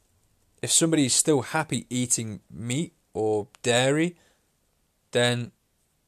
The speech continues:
again, cool. That's good. You, you do you. As long as that is part of a healthy, balanced diet where you're getting in enough of your protein, your carbohydrates, your fats, and, you know, and, and your vegetable, your fruits and veggies, your,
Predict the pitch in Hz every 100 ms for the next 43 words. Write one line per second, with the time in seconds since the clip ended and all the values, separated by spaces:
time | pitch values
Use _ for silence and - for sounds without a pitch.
0 | _ _ _ _ - 127 123 160 107 _
1 | - - 175 98 - _ _ - 123 -
2 | - 175 123 87 - 90 117 123 131 -
3 | - 95 135 143 139 131 123 160 - 120
4 | 135 147 139 127 123 90 - 127 113 113
5 | 110 - 143 - 131 123 120 - - 123
6 | 92 - - - - - - - _ 117
7 | 120 110 - 92 117 110 101 113 117 -
8 | - 98 104 - 139 135 123 120 113 -
9 | 123 - 117 110 - 120 117 110 104 -
10 | - - - 120 - - - - - -
11 | - _ - 113 110 107 101 110 110 113
12 | 110 113 123 135 - - - 110 107 127
13 | - 107 113 123 107 135